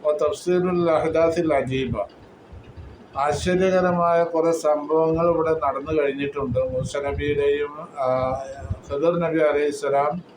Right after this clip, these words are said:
ചെയ്തു വെച്ചിട്ടുണ്ട്. അതിലൊരു ഐറ്റമാണ് കപ്പൽ. അല്ലത്തി റആഹ മൂസ അലൈഹി സ്വലാം.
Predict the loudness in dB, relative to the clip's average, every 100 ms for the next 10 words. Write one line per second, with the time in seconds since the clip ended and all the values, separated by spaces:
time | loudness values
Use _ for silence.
0 | -20 -20 -20 -20 -4 0 2 4 4 2
1 | -2 -2 -4 -6 -12 -8 -4 -2 0 2
2 | 4 4 2 0 0 2 0 0 -2 -4
3 | -8 -8 -6 -4 -4 -2 0 0 2 2
4 | 2 2 2 2 2 0 -2 -6 -8 -2
5 | 2 2 0 -4 -8 -14 -16